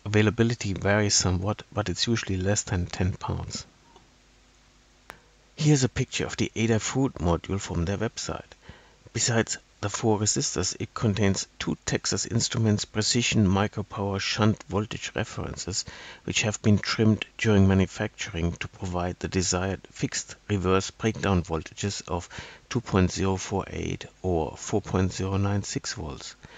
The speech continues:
The A grade means an accuracy of better than zero point one percent at twenty-five degrees Celsius,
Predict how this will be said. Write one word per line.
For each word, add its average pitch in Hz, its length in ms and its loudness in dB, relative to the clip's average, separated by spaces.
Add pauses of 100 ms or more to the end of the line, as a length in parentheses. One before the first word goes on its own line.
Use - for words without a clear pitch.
(1500)
The 113 180 2
A 143 140 4
grade 101 400 -2
means 104 340 4
an - 140 -6
accuracy 107 520 -4
of - 220 -8
better 107 180 -4
than 87 200 0
zero 110 320 0
point 95 340 -2
one 104 140 2
percent - 600 -4
at - 140 -12
twenty-five 107 560 0
degrees 85 380 -6
Celsius, 104 760 -6